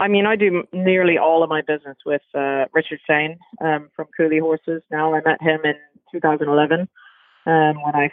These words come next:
found, uh, my first Cooley horse, which was a very special Cooley horse called H H S Cooley that took me around my first Kentucky. Um, but,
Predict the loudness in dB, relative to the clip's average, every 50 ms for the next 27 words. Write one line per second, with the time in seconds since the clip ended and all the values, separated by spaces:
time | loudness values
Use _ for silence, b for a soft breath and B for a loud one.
0 | -2 _ 0 0 2 0 0 -2 -2 -4 -6 -10 -18 _ _ -20 -10 -6 -2 0
1 | 2 4 4 4 4 4 4 2 0 -2 -4 -4 -4 -2 0 0 0 0 -2 -2
2 | -2 -2 -2 -2 -2 -2 -2 -2 -2 -2 -2 0 0 0 0 0 0 2 2 4
3 | 2 2 0 0 -2 -4 -4 -2 -4 -6 -6 -8 -12 -12 -12 -6 -4 -4 -4 -4
4 | -6 -10 -12 -10 -10 -10 -10 -6 _ 0 0 0 2 0 -2 0 0 -2 -2 -2
5 | 0 0 0 2 2 2 0 0 -4 -6 -6 -6 -4 _ -6 -6 -4 -4 -2 0
6 | 0 0 0 0 -2 0 0 -2 -2 -2 -6 -4 -2 -2 -2 0 0 -2 -2 -4
7 | B B B B B B B B B B B B 0 2 2 4 2 2 2 0
8 | -2 -4 -8 -16 -20 -20 _ _ _ _ 0 2 2 2 0